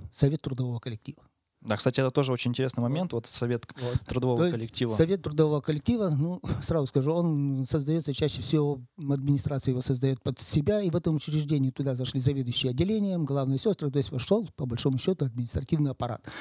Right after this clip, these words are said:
Speaker 1: Это те, кто, скорее всего, будут отстаивать интересы работодателя, нежели, значит, работников. И поэтому, а у профсоюзной организации нет пятидесяти процентов. И вот сегодня вопрос стоит,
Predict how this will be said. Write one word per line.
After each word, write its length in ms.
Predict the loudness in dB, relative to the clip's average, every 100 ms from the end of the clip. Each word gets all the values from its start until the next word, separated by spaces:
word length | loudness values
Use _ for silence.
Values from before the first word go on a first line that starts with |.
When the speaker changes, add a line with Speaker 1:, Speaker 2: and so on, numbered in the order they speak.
| -12 -6 -2
Speaker 1:
Это 180 | 0
те, 180 | 2 0
кто, 440 | 0 2 2 2 -2
скорее 300 | -2 -2 0
всего, 160 | 0 0
будут 220 | 0 -2
отстаивать 360 | 0 0 0
интересы 420 | -2 0 -2 0 -2
работодателя, 640 | -2 0 0 0 -2 -2
нежели, 320 | 0 0 -4
значит, 320 | -6 -6 -4 -4
работников. 500 | -2 -4 -8 -6 -6 -6 -20 -20 -20 -20 0 2
И 80 |
поэтому, 440 | 4 2 2 0 0 0
а 160 | 2
у 100 | 2
профсоюзной 420 | 0 0 0 0 0
организации 480 | 0 0 0 0
нет 160 | -2 -2
пятидесяти 380 | -2 -2 -2 -4
процентов. 420 | -4 -2 -4 -6 -16 -20 _ _
И 60 | -2
вот 120 | 2
сегодня 220 | 4 4
вопрос 260 | 0 -2 -2
стоит, 240 | -2 -4